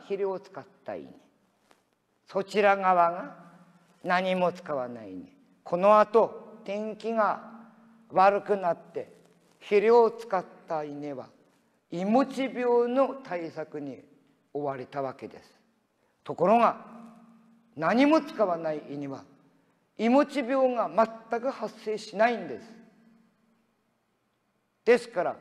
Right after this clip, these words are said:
ただ収穫を待ったと。そして、手前のところのケツ株のところは、田植え機が歩いて潰したところなんです。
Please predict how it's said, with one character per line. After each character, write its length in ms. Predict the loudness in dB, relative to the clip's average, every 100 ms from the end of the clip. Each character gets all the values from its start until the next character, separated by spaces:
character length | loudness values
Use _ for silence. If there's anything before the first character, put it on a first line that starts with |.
| -16 -2
た 160 | 0 2
だ 120 | 0
収 280 | -2 -6 -8
穫 360 | -10 -14 -10
を 120 | -10
待 200 | -10 -14
っ 40 | -14 -8
た 140 | -8
と。 200 | -8 -20 -20 _ _ _ _
そ 160 | -2
し 80 | 0
て、 720 | 4 4 2 -8 -20 -20 _
手 140 | -6 0
前 260 | 2 2
の 140 | 0 -2
と 100 | 0
こ 140 | 4
ろ 120 | 4
の 220 | 6 4 2 -6 -18 -20 -20 _ _ _ _ _ _ _
ケ 140 | -4
ツ 120 | -4
株 280 | -2 -2 -2
の 120 | -8 -8
と 120 | -10
こ 140 | -8
ろ 120 | -6
は、 140 | -6 -10 -18 _ _ _ -8
田 200 | -2 -2
植 200 | 0 -2
え 60 |
機 180 | -2 -4
が 220 | -2 -4
歩 100 | -4
い 80 | -10
て 280 | -10 -12 -12
潰 320 | -18 -12 -12
し 180 | -12 -8
た 220 | -4 -4 -6 -20 _ _ _ _ _ _ _
と 100 | -12
こ 140 | -6
ろ 120 | -6 -6
な 140 | -10
ん 160 | -16 -20
で 120 |
す。 60 | -20